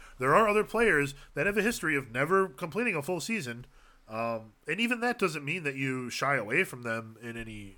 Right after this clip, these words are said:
uh, particularly, particular case. But I like Austin Eckler here at, um, the second overall pick.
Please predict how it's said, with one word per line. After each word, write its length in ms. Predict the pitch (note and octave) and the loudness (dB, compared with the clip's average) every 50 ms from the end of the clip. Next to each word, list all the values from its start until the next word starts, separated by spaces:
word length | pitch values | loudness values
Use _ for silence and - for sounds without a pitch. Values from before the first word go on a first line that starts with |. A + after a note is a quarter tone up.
| - G#2+ | -18 -16
uh, 220 | A2+ G#2+ G2+ G2 F#2+ - - _ _ _ _ - - _ _ | -14 -14 -14 -16 -18 -20 -20 _ _ _ _ -20 -20 _ _
particularly, 680 | - C3 B2 - D#3 C3+ C#3+ B2 A2+ G#2+ G2+ G2+ G#2+ _ _ _ | -8 -6 -4 -4 -4 -4 -4 -6 -6 -8 -10 -12 -16 _ _ _
particular 400 | - - A#2 B2 C3+ B2 G#2 F#2+ | -12 -12 -10 -8 -10 -10 -10 -12
case. 480 | - - F3 F3+ A#2+ A2 - - - - - - - - - - - | -10 -6 -6 -6 -6 -6 -10 -16 -18 -20 -18 -6 -4 -4 -4 -4 -2
But 120 | - C#3 C#3+ | -2 0 2
I 140 | C#3+ D3 | 2 2
like 240 | D#3+ D#3 F3 F#3 F#3 | 4 4 2 2 4
Austin 300 | F3 D#3+ D#3+ C#3+ - E3 | 2 2 2 2 0 0
Eckler 240 | D#3+ D3+ D#3+ D#3+ C3+ | 0 0 0 -2 0
here 200 | C3+ D3 D3 D3 D3+ C3 B2+ B2 B2 A#2+ - _ - | 4 4 4 4 4 2 -2 -2 -2 -4 -10 _ -4
at, 40 | A#2+ | -2
um, 320 | A2+ A2+ A2 G#2 G2+ G2 F2+ - _ _ _ _ _ - | -2 0 0 -2 -4 -6 -10 -16 _ _ _ _ _ -12
the 100 | B2 A2 | -12 -10
second 320 | - - C#3+ C#3+ - C3 | 0 0 0 0 0 -4
overall 300 | B2+ A#2+ A2 A2 A2 G#2 | -4 -4 -4 -4 -6 -6
pick. 200 | G2 - - - | -8 -8 -10 -10